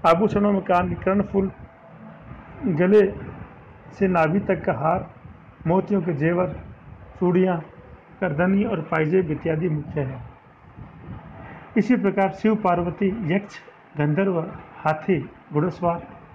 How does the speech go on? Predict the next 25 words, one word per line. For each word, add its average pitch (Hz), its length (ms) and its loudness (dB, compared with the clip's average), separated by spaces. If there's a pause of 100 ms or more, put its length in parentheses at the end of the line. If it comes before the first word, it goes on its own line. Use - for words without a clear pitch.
(180)
शेर, 180 540 0 (260)
गाय, 170 360 0
बैल, 160 360 0
कुत्ता, - 560 -2
ऊँट, 175 280 -4 (1300)
बंदर, 180 420 2 (1120)
मछली 180 460 0 (180)
इत्यादि 220 400 2
अनेक 202 420 2
प्रकार 175 280 0
के 180 200 -4 (640)
मृण 208 180 4
में 180 220 0
प्रतीक 180 440 0
बड़े 185 160 4
रोचक, 170 340 0
अ, - 1600 -6
ढंग 151 200 0
के 190 120 0
बने 165 260 2
हुए 151 220 2
हमें 151 160 -2
प्राप्त 151 480 -2 (480)
होते 156 200 0
हैं। 139 300 -4